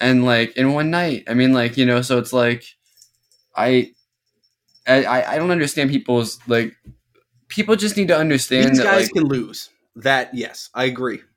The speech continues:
Speaker 1: Yeah, both of these guys can afford to take a loss here. But I think C M Punk has been built up in this feud as, like, trying to get to the bottom of what M J F is, and it's, like, kinda, like, been, it's been slowly eating him up, and now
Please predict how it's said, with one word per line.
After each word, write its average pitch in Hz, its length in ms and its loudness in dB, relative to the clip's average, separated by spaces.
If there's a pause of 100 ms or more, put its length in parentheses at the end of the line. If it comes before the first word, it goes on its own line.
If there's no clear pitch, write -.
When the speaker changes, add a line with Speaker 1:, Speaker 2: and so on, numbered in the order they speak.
(1040)
Speaker 1:
Yeah, 151 200 2
both 156 240 2
of 175 60 -10
these 180 180 0
guys 143 220 2
can 131 100 -4
afford 120 340 2
to 110 80 -12
take 110 180 0
a 107 40 -2
loss 95 440 -4
here. - 420 -16 (1000)
But 131 140 2
I 127 80 2
think 160 220 -4
C 160 200 -4
M 143 160 0
Punk 139 280 -6
has 120 160 -4
been 110 160 -4
built 117 280 -4
up 113 160 0
in 110 120 -4
this 101 180 -6
feud 127 400 0
as, 98 240 -2
like, 98 200 -4
trying 113 260 -2
to 113 60 -2
get 110 100 -10
to - 80 -20
the 104 80 -4
bottom 104 400 0
of 98 80 -4
what 98 160 -2
M 101 160 -2
J 95 220 -4
F 92 220 -4
is, 101 420 -6
and 107 120 -6
it's, 101 160 -4
like, 101 160 -4
kinda, 104 480 -4
like, 98 220 -8 (140)
been, 107 300 -4
it's - 140 -18
been 117 160 -4
slowly 117 360 -2
eating 104 280 -6
him 98 140 -6
up, 107 160 -4
and 101 100 -4
now 107 380 -2